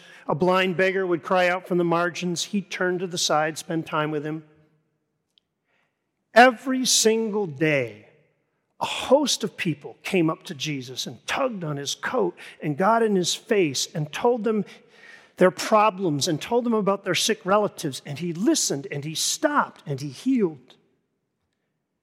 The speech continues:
And when it was all done, he stood up and asked for more. "Come unto me, all you who labor and are heavy laden, and I will give you rest." Hospitality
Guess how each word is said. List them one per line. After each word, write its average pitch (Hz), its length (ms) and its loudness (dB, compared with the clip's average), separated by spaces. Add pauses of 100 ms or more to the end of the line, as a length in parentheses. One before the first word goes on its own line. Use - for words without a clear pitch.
(480)
And 208 100 8
when 214 80 10
it 233 60 2
was 240 140 0
all 294 160 4
done, 247 440 0 (120)
he 208 120 0
stood 269 340 2
up 247 180 4
and 202 100 4
asked 208 240 2
for 220 140 -4
more. 127 360 0 (1200)
"Come 269 180 8
unto 254 240 4
me, 127 380 0 (1500)
all 254 260 12
you 240 180 0
who 220 140 2
labor 180 400 2
and 156 120 0
are 151 80 -8
heavy 147 320 -4
laden, 135 340 -4 (340)
and 143 200 -10
I 143 140 -6
will 143 120 -10
give 131 260 -10
you 123 140 -14
rest." - 600 -12 (960)
Hospitality 165 1000 -2